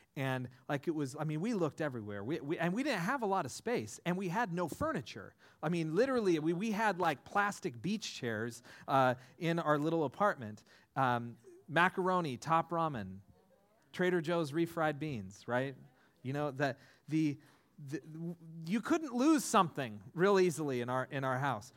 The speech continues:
We looked in cars, everywhere we went, nothing. Like, and it, we were just, I, we have no idea where it was.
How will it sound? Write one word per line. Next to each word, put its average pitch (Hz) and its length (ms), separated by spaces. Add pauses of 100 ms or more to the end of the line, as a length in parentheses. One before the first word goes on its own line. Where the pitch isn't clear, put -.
We 240 100
looked 240 240
in 208 140
cars, 208 400
everywhere 220 340
we 202 140
went, 180 240
nothing. 147 480
Like, 127 340
and 139 240 (100)
it, 143 280
we 151 180
were 151 80
just, 143 380
I, 143 100 (180)
we 110 60
have 110 160
no 127 180
idea 143 300
where 139 140
it 117 80
was. 139 280